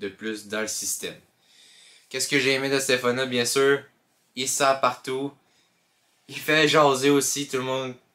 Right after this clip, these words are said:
veut le regarder, tout le monde veut l'essayer, c'est que c'est ça qui est fun, c'est différent. Euh, le mode selfie, j'ai bien aimé aussi, qu'on pouvait le mettre à la moitié, mais ça c'est comme le dernier. Le cent vingt hertz, ça, ça fait vraiment du bien, parce que chaque téléphone dehors du cent vingt hertz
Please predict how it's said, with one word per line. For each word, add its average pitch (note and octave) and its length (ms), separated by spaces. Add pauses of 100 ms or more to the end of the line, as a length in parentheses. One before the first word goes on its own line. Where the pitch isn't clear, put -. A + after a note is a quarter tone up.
veut A#2 200
le B2+ 60
regarder, A#2+ 560
tout B2 80
le A#2+ 60
monde A#2+ 160
veut A#2 60
l'essayer, A#2 500
c'est A#2+ 140
que A#2 100
c'est A#2 160
ça A#2 160
qui A2+ 120
est G#2+ 40
fun, B2 260 (420)
c'est A2+ 180
différent. A2+ 540 (640)
Euh, G2 560 (800)
le B2+ 140
mode C#3+ 160
selfie, D3+ 400
j'ai D3+ 100
bien C3+ 240
aimé C3+ 260
aussi, C#3+ 380
qu'on B2 220
pouvait B2 160
le A#2+ 60
mettre B2+ 160
à C3 40
la A#2+ 80
moitié, A#2 320
mais D3+ 120
ça C3+ 120
c'est B2+ 160
comme B2+ 220
le A2+ 80
dernier. A2+ 440 (680)
Le C3 120
cent C#3 260
vingt C3+ 100
hertz, C3 320
ça, C#3+ 80
ça B2+ 160
fait A#2 100
vraiment A#2+ 320
du G#2+ 140
bien, A#2+ 180
parce A2 200
que G#2 120
chaque A2+ 260
téléphone A2+ 380
dehors G#2+ 280
du - 60
cent A2 200
vingt G#2 220
hertz A2+ 180